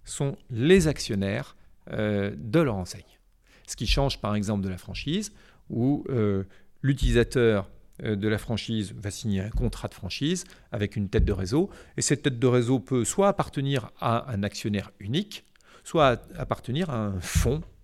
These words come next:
d'investissement, un fonds de pension, euh, et cetera. Euh, ou alors carrément un commerce qui est un groupe d'actionnaires multipossesseurs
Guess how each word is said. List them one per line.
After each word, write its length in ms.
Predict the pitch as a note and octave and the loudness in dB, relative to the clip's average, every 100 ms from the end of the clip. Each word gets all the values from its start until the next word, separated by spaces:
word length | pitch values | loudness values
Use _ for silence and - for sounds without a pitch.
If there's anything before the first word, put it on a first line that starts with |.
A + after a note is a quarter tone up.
| - | -16
d'investissement, 840 | G#2 G#2 F#2+ - - - A#2+ D3+ B2 | -2 0 0 -4 -10 -4 0 0 -2
un 40 | |
fonds 180 | - - | -4 -6
de 60 | - | -6
pension, 640 | - - A#2+ B2 D#3+ G2+ | -8 -8 -4 -2 0 -2
euh, 240 | - G#2 G#2 | -2 -8 -10
et 120 | - | -6
cetera. 260 | A#2 - - - - - - - - | -6 -6 -14 -18 -18 -16 -18 -14 2
Euh, 260 | B2 A#2+ B2 | 6 6 4
ou 200 | C#4 G3 | 6 10
alors 280 | C#3+ C3 C3+ | 10 10 8
carrément 720 | - G2+ G#2 B2+ F#3 G#3+ - - | 4 4 6 6 6 4 -2 -4
un 120 | D3 | -2
commerce 520 | B2 G#2+ A#2+ E3+ - | 0 2 2 2 0
qui 220 | - - B2 | -4 2 4
est 240 | A2 - - - - - - - - | 4 0 -16 -20 -20 -20 -20 -20 -4
un 180 | D#3+ C#3+ | 4 6
groupe 240 | C3+ F3 D3+ | 8 6 8
d'actionnaires 500 | C#3+ - C#3 C3+ B2 | 6 4 4 4 6
multipossesseurs 1000 | F#3+ - D#3 C#3 C3+ A#2 C3+ B2 G#2+ | 4 4 0 0 2 2 4 4 4